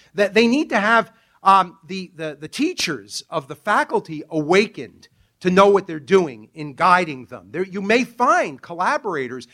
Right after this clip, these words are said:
You may end up building a huge collaborative movement, but you, with your per-, your, your, your personal experience up till now, have said, "I, I've gotta work with the leadership here." So he's primarily concerned with the clergy for basic training, for guidance of the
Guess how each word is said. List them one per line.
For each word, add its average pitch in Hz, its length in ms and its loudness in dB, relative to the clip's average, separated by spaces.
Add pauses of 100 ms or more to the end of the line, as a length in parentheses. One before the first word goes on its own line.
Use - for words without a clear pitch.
(140)
You 190 120 -6
may 233 180 0
end 233 140 -2
up 175 200 -6
building 247 540 0 (340)
a 151 80 -10
huge 277 400 -4
collaborative 139 640 -2
movement, 127 500 -10 (400)
but 220 240 2 (180)
you, 269 260 -2
with 311 200 -10
your 220 120 -8
per-, 196 320 -6
your, 170 200 -10
your, 156 320 -12
your 143 140 -14
personal 247 420 -4
experience 175 500 -12
up - 120 -14
till 151 100 -14
now, 143 380 -4
have 123 160 -20
said, 175 460 0
"I, 165 180 0
I've 175 100 -2
gotta 196 160 0
work 175 240 -2
with 156 160 -12
the 139 280 -12
leadership 147 640 -6
here." 117 260 -16 (360)
So 269 120 -6
he's 254 100 -2
primarily 330 540 -2
concerned 196 640 0 (320)
with 233 300 2 (220)
the 190 100 -4
clergy 202 680 0
for 160 120 -10
basic 202 560 -2
training, 170 460 -8
for 135 140 -20
guidance 190 640 0
of 139 180 -12
the 156 220 -12